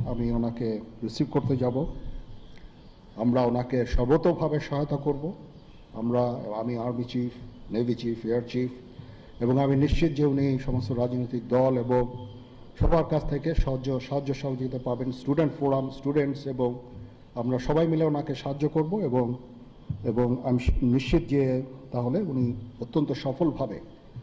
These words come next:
ওনার এ কাজ সমাধা করতে সক্ষম হবেন। অনেক ধরনের গুজব চলছে, আমি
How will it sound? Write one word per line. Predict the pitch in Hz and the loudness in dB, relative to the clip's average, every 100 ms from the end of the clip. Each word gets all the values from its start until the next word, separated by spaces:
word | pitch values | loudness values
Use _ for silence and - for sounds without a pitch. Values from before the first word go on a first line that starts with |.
| - - | -18 -4
ওনার | 123 139 135 | 2 4 2
এ | |
কাজ | 123 131 123 - - - - - | 2 2 2 2 0 2 -2 -2
সমাধা | 120 123 120 | 0 0 -2
করতে | 123 - 165 160 - - | -4 -2 -2 -2 -10 -8
সক্ষম | - 123 107 90 | -4 -2 -2 -4
হবেন। | - 78 - - - - - - - - - - - - | -6 -12 -14 -18 -20 -20 -20 -20 -20 -20 -20 -20 -20 0
অনেক | - 190 - | 4 4 4
ধরনের | 170 170 165 | 6 6 4
গুজব | 147 151 185 185 | 4 6 4 4
চলছে, | 165 156 190 - - - - - - - - - - - - | 0 0 2 2 4 4 6 4 2 0 0 -4 -20 -20 -10
আমি | 117 139 135 135 | -4 0 0 -2